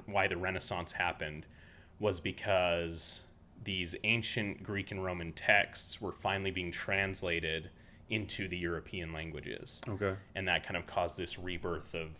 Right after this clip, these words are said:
Speaker 1: interest in philosophy and the ancient world and all of these things. And, uh, there was this very wealthy family in Italy, in Florence, the Borgias.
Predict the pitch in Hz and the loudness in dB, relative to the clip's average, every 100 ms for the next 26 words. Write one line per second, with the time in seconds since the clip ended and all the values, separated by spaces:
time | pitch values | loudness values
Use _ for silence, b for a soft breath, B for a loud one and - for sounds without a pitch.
0 | - - 104 95 95 - 90 - 95 87 | -14 -6 -4 -2 -4 -4 -6 -2 2 4
1 | 87 87 - 85 82 80 85 85 87 - | 2 -2 -2 -2 -2 -2 -2 -2 -2 -6
2 | 67 85 82 80 82 82 82 85 85 - | -6 -4 -4 -4 -4 -4 -4 -4 -6 -4
3 | 71 - - b b b b b b 104 | -8 -8 -12 b b b b b b 4
4 | 98 90 87 85 85 80 - B B - | 6 6 4 0 -2 -4 -6 B B -20
5 | - 101 101 87 85 80 76 82 87 85 | -8 0 2 4 2 0 0 0 0 0
6 | 95 - - 107 101 98 98 110 95 95 | -4 -2 4 4 6 6 4 2 -2 0
7 | 90 87 82 80 82 113 120 87 73 - | 0 -2 -6 -8 0 4 4 0 -8 -12
8 | - 98 85 - 107 98 78 - - 95 | -10 -8 -8 -2 0 0 -2 -4 -6 -4
9 | 82 90 98 92 65 60 64 | -4 0 0 0 -4 -4 -8